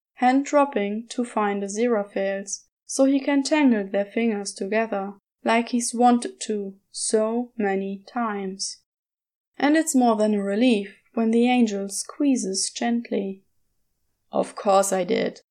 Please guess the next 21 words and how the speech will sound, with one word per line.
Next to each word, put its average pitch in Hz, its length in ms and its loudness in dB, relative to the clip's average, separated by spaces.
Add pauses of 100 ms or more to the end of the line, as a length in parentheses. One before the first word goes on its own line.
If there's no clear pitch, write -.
(420)
That 196 200 4
was 202 280 2
never 208 440 0
a 180 40 -8
question. 185 800 -4 (400)
That's - 480 0
never 214 400 4
going 220 340 2
to 190 120 -8
change, 202 560 -2
Angel," 190 600 -4 (260)
Crowley 214 420 0
tells 233 400 0
him, 196 440 -6
and 247 180 2
he 254 80 0
means 262 500 0
every 208 480 0
word 220 360 2
of 196 200 -8
it. 190 240 -4